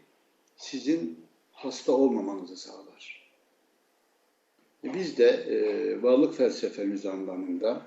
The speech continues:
Aksu Vital'in hayat felsefesi anlamında, e,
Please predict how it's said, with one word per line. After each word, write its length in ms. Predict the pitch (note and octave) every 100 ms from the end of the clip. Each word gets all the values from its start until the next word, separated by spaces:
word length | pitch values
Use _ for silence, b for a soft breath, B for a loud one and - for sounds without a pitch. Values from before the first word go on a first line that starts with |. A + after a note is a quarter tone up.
| - -
Aksu 360 | A2+ G#2+ - B2
Vital'in 520 | B2 B2 G#2 B2 D3+ - - _ _ _
hayat 340 | G2+ B2 C3
felsefesi 640 | A#2 G2 - F#2 F#2+ - F#2+
anlamında, 720 | F#2+ F#2+ F#2 F#2+ - - - _ _ _ _ _
e, 60 | -